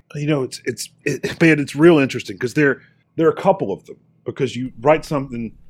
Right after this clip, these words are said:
I think you always write a story that is the absolute best you can do,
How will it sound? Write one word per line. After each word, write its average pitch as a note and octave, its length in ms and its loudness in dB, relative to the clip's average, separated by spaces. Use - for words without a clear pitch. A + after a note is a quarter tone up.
I C#3 80 0
think E3 280 2
you D3+ 180 -2
always C#3 540 4
write C3+ 200 2
a A#2+ 40 -6
story B2+ 400 0
that A2 140 -2
is G#2+ 160 -4
the G#2+ 160 -6
absolute A#2+ 540 -2
best A#2+ 280 -2
you A#2+ 60 -8
can A2 220 -8
do, G#2 360 0